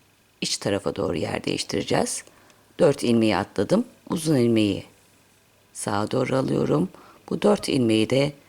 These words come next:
sola doğru yer değiştiriyorum. İlmeği sol şişe taktım ve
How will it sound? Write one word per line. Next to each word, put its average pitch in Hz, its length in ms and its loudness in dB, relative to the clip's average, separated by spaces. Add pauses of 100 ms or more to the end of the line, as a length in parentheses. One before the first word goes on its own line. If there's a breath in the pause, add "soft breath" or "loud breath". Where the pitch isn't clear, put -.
(220 loud breath)
sola 160 440 2
doğru 120 460 2 (1400)
yer 92 260 -4
değiştiriyorum. - 680 -10 (1080)
İlmeği 139 360 0
sol 120 280 0
şişe - 300 -4
taktım 190 520 -2 (540 soft breath)
ve - 200 -2